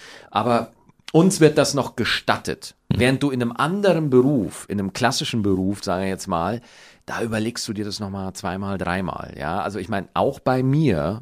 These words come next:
Speaker 1: w-, wurde gesagt, so, „Red nicht drüber.“ Die Leute, erstens, die Leute glauben's dir nicht, weil sie dich auf der Bühne sehen und, und, äh, turnst du rum und brüllst alle zusammen und niemand würde denken,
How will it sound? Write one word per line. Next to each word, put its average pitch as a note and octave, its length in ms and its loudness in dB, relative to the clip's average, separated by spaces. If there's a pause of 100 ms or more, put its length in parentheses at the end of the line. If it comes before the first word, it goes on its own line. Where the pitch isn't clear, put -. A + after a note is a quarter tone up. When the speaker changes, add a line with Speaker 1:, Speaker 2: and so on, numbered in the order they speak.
Speaker 1:
w-, D#2+ 320 -10
wurde G2 240 2
gesagt, F2+ 480 -2
so, G2 120 -4
„Red F#2+ 260 -2
nicht G#2 280 -8
drüber.“ A#1 360 -6
Die E2+ 80 -6
Leute, F#2 300 -2
erstens, G#2+ 340 -4
die - 100 -6
Leute E2+ 200 0
glauben's E2+ 560 2
dir B2 180 6
nicht, D3 420 4 (160)
weil F2+ 200 6
sie F#2 80 0
dich F#2+ 160 0
auf E2 120 4
der F2+ 120 4
Bühne F#2+ 320 0
sehen A#2 360 0
und, F2 280 -6
und, F2 300 -6
äh, E2 680 0
turnst - 400 -2
du G#2+ 80 2
rum A#2 240 2
und A#2 160 -2
brüllst G#2 340 0
alle F#2+ 180 2
zusammen G2 440 2
und G2+ 240 -2
niemand A#2+ 360 2
würde F#2+ 140 0
denken, F#2 300 0